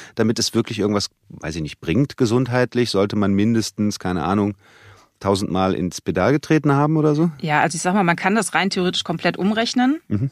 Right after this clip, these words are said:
Speaker 2: Ähm, also man sagt so, eine Stunde langsames Radfahren entspricht siebentausendfünfhundert Schritten. Heißt, ich müsste gute eine Stunde zwanzig auf dem Fahrrad gesessen haben, um an diese zehntausend Schritte zu kommen.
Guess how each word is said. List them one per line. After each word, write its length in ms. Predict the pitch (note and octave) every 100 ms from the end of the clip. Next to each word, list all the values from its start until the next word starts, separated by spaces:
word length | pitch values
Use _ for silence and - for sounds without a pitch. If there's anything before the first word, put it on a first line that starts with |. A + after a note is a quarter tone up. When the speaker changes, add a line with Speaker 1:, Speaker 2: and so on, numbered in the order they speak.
| -
Speaker 2:
Ähm, 400 | F3 F3 F3 -
also 240 | - E3 D#3+
man 120 | E3+
sagt 260 | D#3+ F3+ -
so, 200 | F#3+ F#3+
eine 240 | - F#3+
Stunde 360 | G3 A3 F#3 F3+
langsames 520 | D#3+ F3+ - F3 E3+
Radfahren 460 | F#3+ - - F#3 F3+
entspricht 420 | E3+ - F#3 -
siebentausendfünfhundert 920 | F#3+ F#3 F#3 D#3+ E3+ F3 F3 E3+ D#3
Schritten. 340 | - F3 D3 - _ _ _ - _ -
Heißt, 240 | D#3 F3+
ich 100 | E3+
müsste 580 | F#3+ A3 - G#3 G3+ G3 - _ _
gute 300 | G3 F#3+ F3
eine 160 | F3+ F3+
Stunde 240 | F3+ F3
zwanzig 380 | E3+ D#3 E3+ -
auf 80 | E3+
dem 80 | E3+
Fahrrad 280 | F3+ F#3+
gesessen 420 | - E3+ F3 F3 E3+
haben, 360 | E3 E3 D#3+ - - - _ _
um 120 | E3+
an 100 | F3
diese 180 | E3+ D#3+
zehntausend 560 | D3+ F#3+ F3+ F3+ E3 E3+
Schritte 260 | G3+ F3
zu 140 | C#3+ E3
kommen. 380 | - C#3 C3+